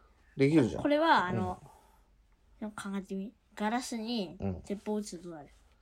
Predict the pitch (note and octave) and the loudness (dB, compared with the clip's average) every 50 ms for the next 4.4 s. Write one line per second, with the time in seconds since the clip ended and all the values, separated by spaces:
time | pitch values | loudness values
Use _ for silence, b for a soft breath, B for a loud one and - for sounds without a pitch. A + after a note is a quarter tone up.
0 | _ _ _ _ _ _ - - - F#2+ F#2+ - - A2 - - - - - - | _ _ _ _ _ _ -10 -4 -2 -2 -2 -2 -4 -8 -6 -6 -6 -8 -8 -8
1 | - - - - - - _ _ _ _ _ _ _ _ _ _ _ - - - | -10 -10 -10 -10 -14 -20 _ _ _ _ _ _ _ _ _ _ _ -20 -20 -20
2 | E3+ C#3+ - - _ _ _ _ - A3 C#4 D4 D4 B3+ A3+ G3+ G3 F#3+ G3 A#3 | -18 -18 -20 -20 _ _ _ _ -2 0 2 4 6 6 4 4 2 0 0 2
3 | C4 C#4 C#4 - - B3 G#3+ G#3 - G#3 G3+ G3 - - - A#3+ B3 B3 B3 - | 2 2 0 -2 -6 -6 -6 -6 -4 -4 -4 -4 -4 -2 0 2 2 2 0 -4
4 | - - - A2+ G#2+ G2+ G2 G2 | -14 -6 -4 -2 0 -2 -2 -4